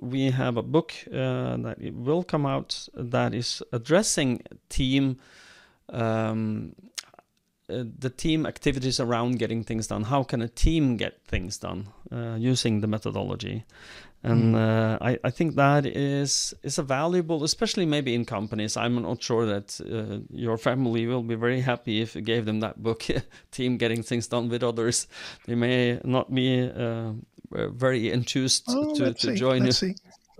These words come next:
Speaker 1: <laughs> Yeah. <laughs> Yeah, um, uh,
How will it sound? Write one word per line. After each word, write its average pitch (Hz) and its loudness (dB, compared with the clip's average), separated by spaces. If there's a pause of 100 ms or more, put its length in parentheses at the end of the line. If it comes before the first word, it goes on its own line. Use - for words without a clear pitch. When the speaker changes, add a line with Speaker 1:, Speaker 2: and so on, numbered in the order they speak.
(140)
Speaker 1:
<laughs> - -
Yeah. 143 4 (440)
<laughs> - 0 (800)
Yeah, 139 6 (100)
um, 151 6 (500)
uh, 123 2